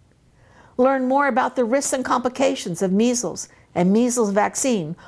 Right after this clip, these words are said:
on N V I C dot org. And if you or your child have been vaccinated and the vaccine failed to protect you or caused harm, you can report and share your experience with others on N V I C dot org.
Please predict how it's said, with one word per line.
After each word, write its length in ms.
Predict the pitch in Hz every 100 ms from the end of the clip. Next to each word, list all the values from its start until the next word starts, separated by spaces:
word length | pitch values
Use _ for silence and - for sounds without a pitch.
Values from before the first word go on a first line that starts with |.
| -
on 140 | 226
N 180 | 247 254
V 120 | 247
I 100 | 214
C 160 | 214 226
dot 180 | 208 214
org. 400 | 247 185 160 - _ _ _ _ _ _ _ _
And 140 | 262 254
if 120 | 240
you 160 | 254 311
or 80 |
your 160 | 294 285
child 320 | - 294 269
have 100 | 262
been 140 | 233 214
vaccinated 680 | 233 233 233 160 - - - _ - _ -
and 140 | 220
the 60 | 226
vaccine 480 | 208 277 - 294 254
failed 340 | 294 277 277
to 60 | 277
protect 460 | 269 262 254 -
you 220 | - 120 190 _ _ - _
or 160 | 240 262
caused 420 | 269 294 285 -
harm, 420 | - 285 208 - - _ _ _ _ _
you 160 | 185 214
can 180 | 220 233
report 520 | 226 226 269 262 262
and 160 | 165 165
share 320 | - 208 214
your 240 | 208 214
experience 760 | 233 233 - 233 196 160 - - - _
with 180 | 196 185
others 320 | - 190 196 185
on 140 | 196
N 180 | - 160
V 140 | 165
I 40 | 170
C 160 | -
dot 200 | 175 175
org. 340 | 180 175 170